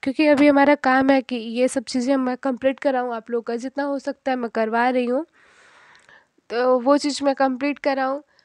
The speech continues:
असाइनमेंट मैंने दे ही दिया और सारी, उम, चीज़ें, अ, और भी जो भी हमारे नोट्स हैं, उन सबों को मैं आप लोग को दे ही रही हूँ। So गाइस, अ, मेरे वीडियो को लाइक कीजिए, शेयर कीजिए, सब्सक्राइब कीजिए।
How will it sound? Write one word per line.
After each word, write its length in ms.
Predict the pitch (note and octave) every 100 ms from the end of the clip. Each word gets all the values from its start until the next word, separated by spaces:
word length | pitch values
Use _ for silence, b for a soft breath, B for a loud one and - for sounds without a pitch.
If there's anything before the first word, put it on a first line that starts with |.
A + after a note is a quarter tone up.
| _
असाइनमेंट 640 | C4+ C#4 C#4 C#4 C#4 C#4
मैंने 280 | C4+ C4+ C4
दे 100 | B3
ही 140 | C4 C4
दिया 360 | C4+ C4 B3+
और 220 | G#3+ A#3
सारी, 300 | C4 B3 B3
उम, 460 | B3 A3+ G3+ A#3+ B3
चीज़ें, 440 | - C4 C4 C4+
अ, 400 | - A3+ A3+ A3 A3 _ A#3 G3+
और 220 | C4+ C#4+
भी 160 | C4 D#4
जो 180 | D4+
भी 100 | C#4+
हमारे 260 | D#4 D4 D4
नोट्स 360 | C#4 C#4 C#4 D4
हैं, 60 |
उन 100 | C#4+
सबों 220 | C4+ B3
को 140 | C4+ C#4
मैं 100 | C4+
आप 160 | B3
लोग 120 | C4 B3+
को 120 | C4
दे 140 | A3+
ही 160 | B3 C#4
रही 180 | C4+ C4
हूँ। 140 | D4 B B B B -
So 160 | C#4+
गाइस, 320 | C4+ C4+ C4+ C4
अ, 280 | A#3+ - A3+ A3+ G#3+ G#3+ A3 _ _ _ _ _ _ A#3+
मेरे 140 | A#3+
वीडियो 320 | A#3 B3 B3+
को 80 | B3
लाइक 240 | A#3+ A#3
कीजिए, 360 | - B3+ A#3 C4
शेयर 240 | - A3+
कीजिए, 340 | A3+ B3 A#3 B3
सब्सक्राइब 500 | - A3 - B3+ B3+
कीजिए। 440 | B3+ A#3 B3+ C#4